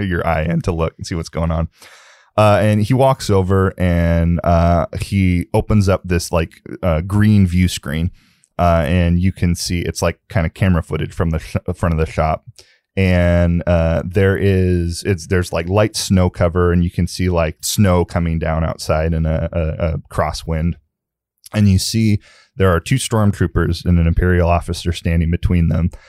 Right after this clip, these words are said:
And the Imperial officer has a very nice, like, fur-lined coat on, and you can see the little snowflakes, uh, catching on the, the top of the fur.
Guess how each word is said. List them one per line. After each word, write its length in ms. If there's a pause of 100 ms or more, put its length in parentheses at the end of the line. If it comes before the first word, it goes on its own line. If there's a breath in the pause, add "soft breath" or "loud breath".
(300 loud breath)
And 220
the 40
Imperial 360
officer 360
has 120
a 60
very 280
nice, 380
like, 180
fur-lined 720
coat 340
on, 340 (400)
and 380
you 80
can 140
see 120
the 80
little 180
snowflakes, 1000
uh, 360 (100)
catching 360
on 140
the, 220
the 120
top 280
of 60
the 40
fur. 400